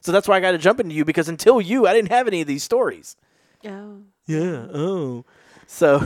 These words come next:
Speaker 1: <laughs>
Speaker 2: Well, I popped that cherry for you.
Speaker 1: You did pop that cherry for me, and it hurt. So, <laughs> oh, God almighty! But, so now, we have our Tempur-Pedic bed. We have our adjustable base.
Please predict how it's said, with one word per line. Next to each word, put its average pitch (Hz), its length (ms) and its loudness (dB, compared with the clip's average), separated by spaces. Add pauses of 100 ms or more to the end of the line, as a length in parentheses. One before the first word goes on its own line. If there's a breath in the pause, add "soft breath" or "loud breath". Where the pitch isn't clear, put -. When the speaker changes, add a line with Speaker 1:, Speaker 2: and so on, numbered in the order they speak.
Speaker 1:
<laughs> - 100 -12
Speaker 2:
Well, 208 260 -6
I 240 60 -2
popped 226 280 -8
that 233 200 -6
cherry 208 260 -6
for 202 240 -6
you. 202 180 -6
Speaker 1:
You 135 140 -4
did 143 220 2
pop 117 180 2
that 110 160 -2
cherry 110 300 -2
for 110 260 -6
me, 104 180 -10
and 104 340 -10
it 101 140 -8
hurt. 110 220 -10 (340 loud breath)
So, 143 480 4
<laughs> - 920 -4 (1160 loud breath)
oh, 135 500 -2
God 107 300 -6
almighty! 101 380 -12
But, 117 480 0 (880)
so 151 140 -4
now, 135 560 -4 (840)
we 135 140 -8
have 143 160 -4
our 156 80 0
Tempur-Pedic 160 540 -8
bed. 98 340 -10
We 113 100 -12
have 110 140 -10
our 127 100 -4
adjustable 120 460 -6
base. 95 420 -16